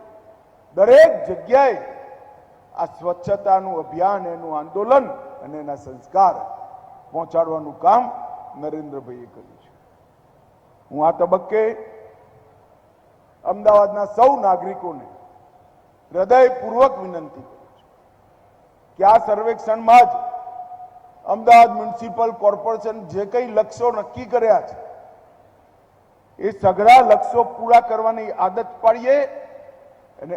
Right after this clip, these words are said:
આવતા જ સર્વેક્ષણમાં ભારતમાં અમદાવાદ નંબર એક બને, એ પ્રકારનો આપણો સંકલ્પ લઈએ. ભાઈઓ બહેનો,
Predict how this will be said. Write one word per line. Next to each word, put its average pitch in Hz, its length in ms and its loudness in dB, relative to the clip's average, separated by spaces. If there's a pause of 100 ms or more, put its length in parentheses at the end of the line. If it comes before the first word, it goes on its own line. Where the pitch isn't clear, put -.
(140)
આવતા 202 480 6
જ 262 120 2
સર્વેક્ષણમાં 175 920 -2 (800)
ભારતમાં 180 800 2 (440)
અમદાવાદ 170 720 4
નંબર 156 460 -6 (460)
એક 208 160 0 (160)
બને, 147 460 -6 (340)
એ 160 200 -6
પ્રકારનો 147 600 -6 (200)
આપણો 131 400 -10
સંકલ્પ 117 640 -20
લઈએ. 104 260 -20 (1300)
ભાઈઓ 156 300 -6
બહેનો, 165 220 -8